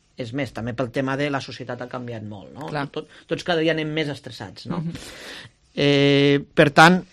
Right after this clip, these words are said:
Speaker 1: eh, mm, en lo que deia de la fibrom-, de la fibromiàlgia, linss no la reconeix i hem d'anar sempre al jutjat.
Speaker 2: Mhm.
Speaker 1: Però, per sort, cada vegada més tenim més sentències, més sentències que els jutjats, els tribunals de, de justícia reconeixen el dret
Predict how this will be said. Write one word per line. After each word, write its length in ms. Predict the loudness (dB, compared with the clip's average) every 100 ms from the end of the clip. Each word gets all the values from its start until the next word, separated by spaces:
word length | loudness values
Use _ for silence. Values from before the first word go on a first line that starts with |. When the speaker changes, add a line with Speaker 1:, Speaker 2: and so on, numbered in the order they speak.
| 2
Speaker 1:
eh, 380 | 4 6 6 4
mm, 640 | 2 2 2 2 0 0 4
en 100 | 6
lo 80 | 8
que 80 |
deia 200 | 8 8
de 60 | 8
la 120 | 6
fibrom-, 300 | 4 2 2 2
de 120 | 2
la 60 | 2
fibromiàlgia, 560 | 2 4 2 2 -2 0
linss 340 | 6 6 6 6
no 140 | 8
la 80 | 8
reconeix 540 | 6 2 2 4 0 0
i 80 |
hem 140 | 0 0
d'anar 160 | -2 -2
sempre 360 | -6 -6 -6 -8
al 140 | -10
jutjat. 380 | -10 -12 -12 -16 _
Speaker 2:
Mhm. 60 | -4
Speaker 1:
Però, 140 | -2 -2
per 200 | -4 -2
sort, 380 | 4 2 2 -16 -20 -20 -20 -2
cada 180 | 4 6
vegada 340 | 6 6 6
més 240 | 4 0 0
tenim 260 | 0 0
més 320 | 0 0 0
sentències, 760 | -4 -4 -4 -6 -4 -4 -4 -8
més 260 | -8 -8 -6
sentències 480 | -8 -6 -8 -10 -6
que 260 | -4 -4 -6
els 160 | -10
jutjats, 560 | -10 -6 -2 -2 -6 -18 -20 -20 -20 -10 -8
els 120 | -2
tribunals 360 | 0 2 2
de, 400 | 2 2 4 2 0
de 100 | -2
justícia 520 | -4 -2 -2 2 2
reconeixen 720 | 2 2 2 2 2 2 2
el 160 | 2 2
dret 340 | 2 0